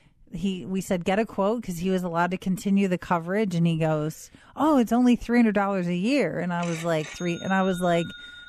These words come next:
"No, I, I would guess that it's gonna be a month." I would go back, and he was shocked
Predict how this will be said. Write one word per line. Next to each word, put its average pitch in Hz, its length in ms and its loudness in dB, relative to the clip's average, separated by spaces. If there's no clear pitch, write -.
"No, 247 580 4
I, 202 500 -6
I 403 40 0
would 311 220 0
guess 240 340 0
that 294 160 2
it's 254 180 -2
gonna 254 220 2
be 226 160 4
a 190 80 4
month." 208 460 2
I 233 140 4
would 233 140 0
go 214 120 4
back, 196 340 0
and 185 100 -2
he 220 120 0
was 208 220 0
shocked 311 580 2